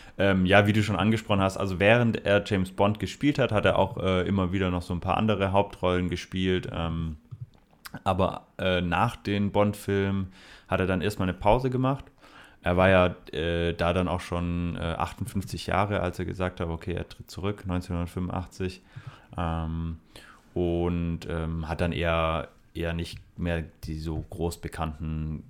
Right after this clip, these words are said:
Speaker 2: Filme gemacht. Ähm, ja, und am dreiundzwanzigsten Mai zweitausendsiebzehn ist er dann auch in der Schweiz, äh, verstorben, äh, infolge einer Krebserkrankung.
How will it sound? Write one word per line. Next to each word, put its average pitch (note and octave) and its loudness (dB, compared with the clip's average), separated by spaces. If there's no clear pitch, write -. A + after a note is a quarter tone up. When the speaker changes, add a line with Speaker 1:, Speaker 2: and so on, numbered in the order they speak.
Speaker 2:
Filme F2+ -2
gemacht. A#2 0
Ähm, F#2+ 6
ja, F#2+ 8
und F2+ -2
am F#2 2
dreiundzwanzigsten G2 2
Mai G2+ 6
zweitausendsiebzehn F#2+ 0
ist - -4
er F2+ 2
dann E2+ -2
auch E2+ -2
in E2+ -4
der E2 -2
Schweiz, E2+ -4
äh, E2+ -10
verstorben, F#2+ 0
äh, F2 0
infolge E2+ 0
einer E2 0
Krebserkrankung. E2+ -4